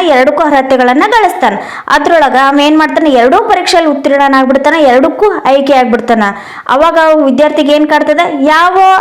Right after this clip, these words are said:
ಇಂಜಿನಿಯರಿಂಗ್ ಹೋಗ್ಲೋ ಮೆಡಿಕಲ್ ಹೋಗ್ಲೋ ಅಂತ ಹೇಳಿ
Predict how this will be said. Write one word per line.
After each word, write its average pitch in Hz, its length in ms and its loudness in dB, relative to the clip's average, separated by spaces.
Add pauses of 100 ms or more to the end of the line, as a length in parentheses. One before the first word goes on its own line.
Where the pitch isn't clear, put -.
(380)
ಇಂಜಿನಿಯರಿಂಗ್ 339 520 2
ಹೋಗ್ಲೋ 330 340 0
ಮೆಡಿಕಲ್ 269 500 2
ಹೋಗ್ಲೋ 226 340 0
ಅಂತ 240 220 0
ಹೇಳಿ 339 400 -2